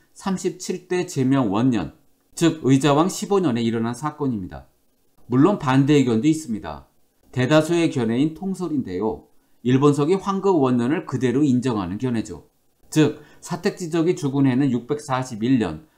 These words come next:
왕비가 죽은 해는 육백사십이 년이라는 겁니다. 그러니까 통솔은 의자왕의 친위 쿠데타가 일어난 해를 일본서기 기록 그대로 고교쿠 황국 원년으로 해석하죠. 하지만 삼국사기 기록에 따르면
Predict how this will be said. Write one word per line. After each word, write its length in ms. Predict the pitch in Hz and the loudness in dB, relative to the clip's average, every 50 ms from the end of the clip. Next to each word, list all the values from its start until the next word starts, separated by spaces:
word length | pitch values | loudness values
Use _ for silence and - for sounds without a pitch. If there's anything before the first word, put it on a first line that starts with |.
| _ _ - | _ _ 0
왕비가 520 | 107 117 135 135 131 139 139 135 135 135 | 2 4 4 4 4 2 2 0 0 -2
죽은 280 | 135 - 110 107 113 107 | -2 -6 -8 -6 -4 -4
해는 260 | 101 92 117 139 131 | -4 -2 -2 -2 -2
육백사십이 880 | 110 113 113 - 135 131 131 - 117 107 104 110 - 135 110 98 98 104 | -2 -2 -4 -6 -10 -10 -10 -8 -6 -6 -6 -4 -6 -6 -6 -4 -2 -2
년이라는 420 | 113 117 101 87 80 78 76 87 | -2 -2 -2 -4 -8 -10 -10 -10
겁니다. 420 | 92 113 104 101 82 80 71 67 _ _ _ _ _ _ _ _ _ _ _ _ _ _ _ | -8 -8 -8 -8 -8 -10 -14 -18 _ _ _ _ _ _ _ _ _ _ _ _ _ _ _
그러니까 440 | - - 139 135 139 151 208 208 208 | 0 4 6 6 6 6 4 0 0
통솔은 560 | - 202 202 185 151 120 110 123 104 - - - _ _ _ _ - | 0 -2 -2 0 -2 -2 0 -2 -2 -4 -6 -14 _ _ _ _ -2
의자왕의 480 | 113 123 113 127 131 123 127 156 - - | 0 0 2 2 2 2 2 0 0 -2
친위 300 | - - 214 214 214 214 | -4 -4 -2 -2 -4 -4
쿠데타가 500 | - - - 220 214 - 185 175 170 160 | -4 -4 -2 -2 -2 -2 -4 -2 0 0
일어난 380 | 143 135 123 117 110 110 107 | 0 0 -2 -2 -2 -2 -2
해를 400 | 101 90 104 113 107 85 76 - _ _ _ - | -4 -4 -4 -4 -4 -4 -8 -12 _ _ _ -4
일본서기 580 | 113 120 131 127 143 147 143 151 147 170 170 - | -2 0 2 4 4 2 2 2 0 0 -2 -2
기록 280 | - 143 151 156 156 | 0 2 2 2 0
그대로 480 | - - 135 165 143 110 90 - - _ _ _ _ _ _ - | 0 -2 0 0 0 0 0 -6 -10 _ _ _ _ _ _ 0
고교쿠 640 | - 135 131 131 151 147 151 - - 156 131 104 - | 4 4 4 6 4 2 2 -2 -2 -2 0 0 -2
황국 440 | - 175 175 175 156 180 180 135 101 | -2 -4 -4 -2 0 -2 -2 0 0
원년으로 480 | 101 107 113 113 113 98 90 87 - 139 | 0 2 2 2 2 0 -2 -4 -4 -4
해석하죠. 560 | 156 147 147 - - 113 - - 85 82 - _ _ _ _ _ _ _ _ - | -4 -4 -4 -8 -8 -10 -8 -10 -12 -14 -14 _ _ _ _ _ _ _ _ -8
하지만 340 | - 131 139 147 165 202 | -6 -2 0 0 0 0
삼국사기 580 | 208 208 220 214 214 214 220 - 208 202 190 180 | 0 -2 -4 -4 -4 -4 -4 -2 0 0 0 -2
기록에 320 | - - 147 147 139 139 | -2 -2 -2 0 0 -2
따르면 500 | 135 131 113 98 101 113 127 104 - - | -2 -4 -6 -4 -2 -2 -2 -4 -6 -10